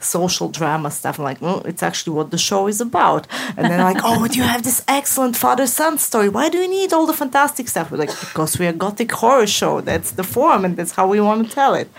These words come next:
So within that, to also believe in yourself and to find the, I mean, Till is also a horror writer per, and a horror director in everything that he's done, but to really jump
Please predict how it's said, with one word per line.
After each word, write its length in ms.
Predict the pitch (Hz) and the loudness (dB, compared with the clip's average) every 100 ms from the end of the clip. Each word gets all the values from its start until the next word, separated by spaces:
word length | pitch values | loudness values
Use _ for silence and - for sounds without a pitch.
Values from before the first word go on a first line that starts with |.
| - - - - | -16 -14 -14 -12
So 400 | - 208 185 - - _ _ _ - | -2 2 2 0 -8 _ _ _ 0
within 500 | 185 190 208 254 311 | 2 2 2 2 4
that, 220 | 220 185 202 | 4 4 0
to 180 | - | 2
also 280 | 190 202 202 | 2 2 0
believe 500 | 185 180 226 262 202 | 0 0 2 0 0
in 360 | 175 170 165 - | -2 -2 -2 -2
yourself 540 | 170 170 - 160 165 | 0 0 0 0 0
and 160 | 170 170 | -2 -2
to 80 | 175 | -4
find 460 | - 170 185 190 - | -2 0 0 -2 -4
the, 140 | 170 147 | -2 0
I 60 | |
mean, 200 | 180 180 | 0 0
Till 200 | 175 180 | 0 -2
is 120 | 165 | 0
also 320 | 170 165 - 156 | 0 0 -2 -4
a 20 | |
horror 680 | - - 180 185 175 170 - | -6 -2 2 2 2 0 0
writer 560 | 165 165 175 170 160 | -2 -2 -2 -4 -4
per, 300 | 156 160 139 - - - - - | -4 -4 -4 -6 -14 -16 -10 -4
and 140 | 160 | -2
a 40 | |
horror 300 | 156 170 170 | -2 0 0
director 800 | 165 165 156 175 - 165 151 139 - - | 2 0 0 -2 -4 -2 -2 -4 -8 -10
in 200 | 160 151 | -6 -4
everything 360 | - 202 247 214 | -2 0 0 0
that 160 | 165 - | -2 -4
he's 260 | 170 143 | -8 -6
done, 400 | 170 214 185 226 - - - 190 - | -2 0 0 -4 -8 -16 -14 -16 -2
but 240 | 180 180 - | 0 0 -2
to 100 | 190 | 0
really 300 | 233 240 190 | 2 2 2
jump 560 | - 185 254 480 - | 2 4 4 0 -10